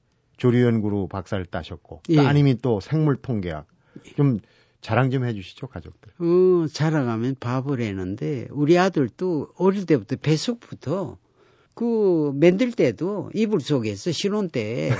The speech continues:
Speaker 2: 새 이야기하다 만드니까 만들어지니까 뱃속부터 다 듣고
Speaker 1: 네.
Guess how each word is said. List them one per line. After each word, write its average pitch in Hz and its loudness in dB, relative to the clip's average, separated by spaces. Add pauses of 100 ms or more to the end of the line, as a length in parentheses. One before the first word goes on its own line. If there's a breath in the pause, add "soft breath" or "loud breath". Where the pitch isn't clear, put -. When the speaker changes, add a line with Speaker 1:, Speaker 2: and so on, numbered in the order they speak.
(100)
Speaker 2:
새 185 6
이야기하다 143 4
만드니까 175 0 (760 loud breath)
만들어지니까 175 2
뱃속부터 170 -4 (500 soft breath)
다 196 2
듣고 190 0 (100)
Speaker 1:
네. 82 -6